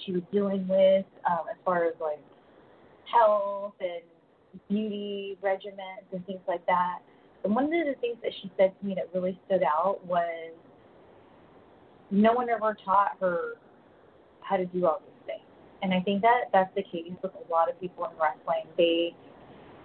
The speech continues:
kind of are the type that gotta find their own way with that stuff. Maybe they didn't have to find their own way so hard with wrestling, I guess. But the whole, like, taking care of yourself,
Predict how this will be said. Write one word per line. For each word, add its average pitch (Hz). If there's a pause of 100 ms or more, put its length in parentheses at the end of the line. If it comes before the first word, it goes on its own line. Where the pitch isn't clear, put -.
(420)
kind 240
of 294
are 240
the 240 (120)
type 208
that 185 (840)
gotta 220
find 226
their 214
own 208
way 185
with 247
that -
stuff. 170
Maybe 196
they -
didn't 214
have 220
to 214
find 190
their 196
own 202
way 185
so 185
hard 175 (100)
with 170 (1120)
wrestling, 254
I 285
guess. 302 (640)
But 196 (500)
the 208
whole, 214
like, 180 (1300)
taking 214
care 208
of 190
yourself, 170